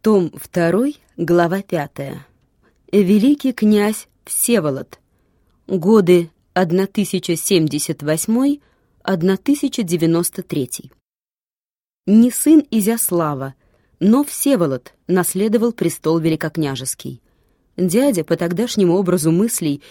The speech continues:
и всеобщему уважению к семейственным связям, имел во всяком случае право старейшинства и заступал место отца для племянников.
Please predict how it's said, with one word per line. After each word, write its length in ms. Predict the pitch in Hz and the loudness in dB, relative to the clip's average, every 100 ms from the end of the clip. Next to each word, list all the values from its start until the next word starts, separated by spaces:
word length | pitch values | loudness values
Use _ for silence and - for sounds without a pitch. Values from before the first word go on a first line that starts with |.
| - | -8
и 140 | - | -4
всеобщему 680 | - - 233 240 - 170 165 | -2 2 2 2 0 2 2
уважению 560 | 165 175 208 196 165 151 | 2 0 0 2 0 -2
к 60 | |
семейственным 640 | - 185 175 151 147 151 151 | -2 2 2 0 -2 -2 -2
связям, 560 | - 180 240 170 113 - _ _ _ _ - | -2 -2 0 0 -4 -10 _ _ _ _ -2
имел 340 | 214 233 320 | 4 6 6
во 140 | 269 240 | 2 -2
всяком 340 | 285 269 233 | -4 -2 -2
случае 380 | 240 247 - 233 | -2 -2 -2 -4
право 320 | - 226 226 | -2 -2 -2
старейшинства 880 | - 247 254 175 - 135 - 127 123 _ _ _ | -2 -2 0 -2 -2 -8 -8 -10 -12 _ _ _
и 140 | 247 277 | 0 2
заступал 560 | 302 - 240 240 247 | 2 -2 0 2 4
место 360 | 214 185 - 165 | 2 2 0 -2
отца 460 | - 165 - 233 | -2 -4 -2 -2
для 180 | 190 180 | 0 -2
племянников. 680 | 185 202 170 127 113 - - | -2 -2 -2 -2 -6 -8 -18